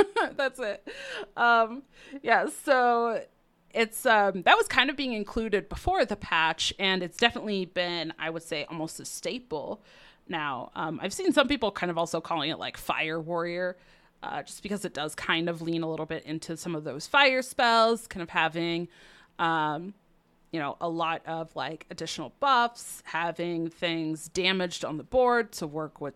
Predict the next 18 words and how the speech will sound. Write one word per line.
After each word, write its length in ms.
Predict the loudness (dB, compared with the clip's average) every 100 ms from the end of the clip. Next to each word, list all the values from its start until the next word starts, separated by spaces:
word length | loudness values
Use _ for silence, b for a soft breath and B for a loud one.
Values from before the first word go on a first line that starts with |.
| _
the, 400 | -8 -6 -6 -8
uh, 100 | -10 -12 -14 2
weapon. 580 | 2 4 2 2 0 -4 B B B B B -4
There's, 280 | 0 0 -2 -6
like, 140 | -2 0
a 40 |
lot 180 | 4 4
of 40 |
synergies, 680 | 4 0 0 0 -4 -4 -6 -2
and 320 | 4 4 4
I 80 | 2
will 160 | 0 0
say 200 | -2 0
with 480 | 2 0 -2 -8 -20 _ _ -8 0
those 260 | 0 0
type 240 | -2 -2 -2
of 280 | -4 -4
buffs, 640 | -2 0 0 -2 -12 -12 -16